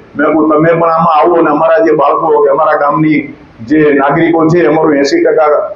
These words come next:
એ આહિર સમાજના છે, તો એમને તમે એવું માર્ગદર્શન આપો કે આપણા સમાજના કંઈક સારા આવા રત્નો મળે, અને આપણે એક ભાવિ સારી પેઢી નાગરિક કે સારો એક નાગરિક બનાવી શકીએ, કે એક સારો પ્રોફેશનલ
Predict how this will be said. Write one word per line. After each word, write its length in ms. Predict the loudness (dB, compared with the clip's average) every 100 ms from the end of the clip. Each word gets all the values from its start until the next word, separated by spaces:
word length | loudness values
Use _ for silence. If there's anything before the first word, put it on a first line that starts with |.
| -6 -2
એ 160 | 0
આહિર 320 | 2 2 0
સમાજના 500 | 0 0 0 0 0
છે, 240 | 0 0 0
તો 80 | 0
એમને 300 | 0 0 0
તમે 220 | 0 0
એવું 300 | 0 0 0
માર્ગદર્શન 480 | -2 0 -2 0 0
આપો 220 | 0 0
કે 180 | 0 0
આપણા 260 | 0 0
સમાજના 500 | 0 0 0 0 -2
કંઈક 160 | -2 -2
સારા 240 | -2 0
આવા 400 | 0 2 2 0
રત્નો 240 | -2 -2 -2
મળે, 340 | 0 0 0 -2 -12 -6
અને 280 | -2 0 0
આપણે 360 | 0 -2 0 0
એક 380 | 2 0 -2 -2
ભાવિ 500 | 0 2 0 -2 -8 -16
સારી 320 | -2 0 2
પેઢી 380 | 2 0 0 0
નાગરિક 480 | 0 0 0 0 -2 -8 -20 -4
કે 180 | -2 2
સારો 440 | 2 2 0 0
એક 280 | 0 0 -4 -8 -20 -20 -6 -2
નાગરિક 440 | 0 2 2 2
બનાવી 340 | 2 2 0
શકીએ, 400 | 0 0 0 0
કે 60 | 0
એક 100 | 0
સારો 560 | 0 2 2 2 -2 -4
પ્રોફેશનલ 680 | -2 0 0 2 2 2 -2